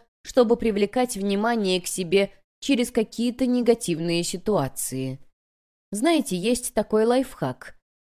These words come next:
Как сделать так, чтобы женщина, которая тебе нравится, постоянно о тебе думала? Для мужчин лайфхак. Займите у неё крупную сумму денег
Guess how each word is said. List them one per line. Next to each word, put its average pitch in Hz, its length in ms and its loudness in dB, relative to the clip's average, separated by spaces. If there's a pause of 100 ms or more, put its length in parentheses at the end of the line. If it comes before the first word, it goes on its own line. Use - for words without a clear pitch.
(120)
Как 220 220 2
сделать 170 580 0
так, - 360 -2 (320)
чтобы 214 340 2
женщина, 175 720 0 (180)
которая 214 480 2
тебе 202 320 0
нравится, 196 760 2 (260)
постоянно 247 720 2
о 240 40 2
тебе 240 320 -2
думала? 143 640 -2 (640)
Для 262 180 4
мужчин 170 440 2
лайфхак. 156 640 -2 (340)
Займите 220 540 2
у 151 60 0
неё 165 280 4
крупную 165 480 -2
сумму 165 400 -2
денег 151 600 -2